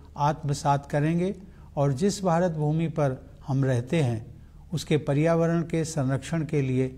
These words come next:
त्याग भी करेंगे। हमारे स्वतंत्रता सेनानियों में देश प्रेम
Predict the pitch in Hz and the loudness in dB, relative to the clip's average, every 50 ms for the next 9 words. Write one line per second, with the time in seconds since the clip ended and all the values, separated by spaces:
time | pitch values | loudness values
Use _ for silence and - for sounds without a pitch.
0 | - - - - - - 139 131 131 127 123 117 120 117 110 - 123 110 117 117 | -12 -18 -20 -8 -2 2 2 2 2 2 0 0 -2 -2 -2 -4 -4 -2 -2 -2
1 | 113 107 104 - - - - - - - - - - - - - - - - - | -2 -4 -6 -8 -12 -18 -20 -20 -20 -20 -20 -20 -20 -20 -20 -20 -20 -20 -20 -20
2 | - - - - 143 147 147 147 151 151 147 - 147 135 - 156 147 147 151 147 | -20 -6 0 2 4 6 6 6 6 4 2 0 -4 -2 -2 0 0 0 0 0
3 | 147 156 151 151 - 151 135 139 143 143 147 151 156 160 165 165 170 - - - | 0 0 0 0 0 0 0 2 2 2 2 2 2 0 0 -2 -4 -6 -8 -6
4 | - 131 143 151 165 180 202 - - - - - - - - 120 143 170 185 180 | -2 0 2 2 2 0 -4 -8 -12 -18 -20 -20 -12 -8 -4 0 2 4 4 2
5 | - - - 165 160 170 180 185 | 0 -2 -2 0 0 2 0 0